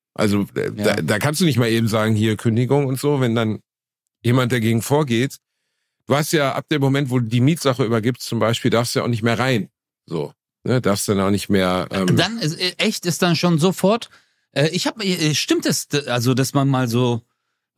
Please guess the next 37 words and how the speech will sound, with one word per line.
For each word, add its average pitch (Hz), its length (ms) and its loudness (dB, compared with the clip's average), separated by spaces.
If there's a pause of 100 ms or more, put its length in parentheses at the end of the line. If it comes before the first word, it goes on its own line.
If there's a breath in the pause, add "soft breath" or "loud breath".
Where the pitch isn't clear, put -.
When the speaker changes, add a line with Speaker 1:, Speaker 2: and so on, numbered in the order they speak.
(180)
Speaker 2:
manche 147 320 2
labern 143 340 2
doch, 127 180 -2
ja, 123 120 2
man 127 160 2
dürfte 131 260 0
mal 127 220 2
sich, 110 380 -4
äh, 110 400 2 (420)
Zugang 143 300 2
zur 120 160 -2
Wohnung 120 220 2
verschaffen, 120 520 0
um 113 160 0
sich, 104 280 -2
äh, 104 220 2
den 101 160 2
zu-, - 180 -2
also 120 320 2
angemeldet. 101 920 -2
Speaker 1:
Bei 117 320 0
Gefahr 127 500 2
Speaker 2:
Angemeldet. - 20 -4
Speaker 1:
und 151 120 4
so 160 260 2
angemeldet, 139 640 2
aber 110 140 0
das 104 140 -2
kann 135 140 0
ja 120 80 0
auch 110 80 -4
fünfunddreißig 117 560 0
Mal 110 140 0
verschoben 117 460 0
werden 120 380 0
und 110 120 -4
so 117 360 2